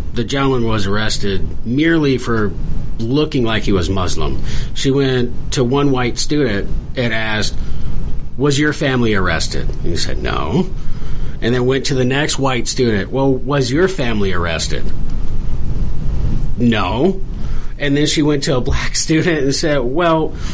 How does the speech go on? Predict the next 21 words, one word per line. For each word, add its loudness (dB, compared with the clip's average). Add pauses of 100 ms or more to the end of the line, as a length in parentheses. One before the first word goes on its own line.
(720)
do 0
you 0
think 2
that -2
your 0
family 0
would 0
be 0 (560)
in -2
danger 0
of -2
being 2
arrested?" 0 (520)
And -2
you 2
notice 2
the 0
difference -2
in 0
the -2
question. 0